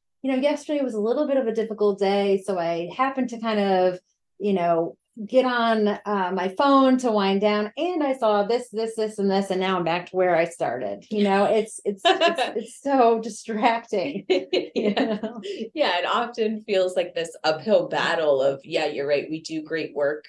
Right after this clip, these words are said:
Speaker 2: in here, and then that quickly they see some stupid stuff on social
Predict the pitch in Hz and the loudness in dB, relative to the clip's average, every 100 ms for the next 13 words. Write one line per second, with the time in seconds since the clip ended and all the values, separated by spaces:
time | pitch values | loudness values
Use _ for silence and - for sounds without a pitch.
0 | - 180 180 196 185 180 175 156 156 151 | -6 -4 -4 -2 0 2 0 0 -2 -2
1 | 151 151 151 _ _ _ _ _ _ _ | -4 -6 -12 _ _ _ _ _ _ _
2 | - - - 175 151 - - 180 - 170 | -20 -20 -6 0 0 -2 -2 -2 0 -4
3 | 156 151 151 170 - 156 147 - - 175 | -2 -2 -4 -10 -10 -10 -10 -14 -14 -10
4 | 165 151 151 - - 143 143 147 139 - | -4 -4 -4 -8 -4 -4 -4 -6 -6 -6
5 | 147 147 | -8 -8